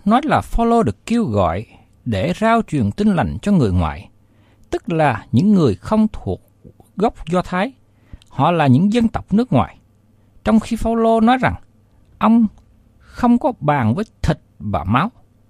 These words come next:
tức là không có đến từ con người, Phaolô tiếp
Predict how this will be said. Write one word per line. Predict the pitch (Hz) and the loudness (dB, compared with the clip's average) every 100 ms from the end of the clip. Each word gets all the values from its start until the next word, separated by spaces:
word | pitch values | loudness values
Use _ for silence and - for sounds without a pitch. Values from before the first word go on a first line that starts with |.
| _ _ _ _ _ - | _ _ _ _ _ -8
tức | - - | -8 -4
là | 160 - - _ _ _ | -4 -4 -8 _ _ _
không | _ - 254 254 247 - _ _ | _ -4 0 2 2 0 _ _
có | 262 | -2
đến | 247 285 370 | 0 0 -2
từ | 151 | -4
con | - 214 165 | -2 2 2
người, | 92 - _ _ _ _ _ _ - - | 0 -4 _ _ _ _ _ _ -16 -4
Phaolô | 202 214 220 | 0 0 -2
tiếp | - 392 | -2 -4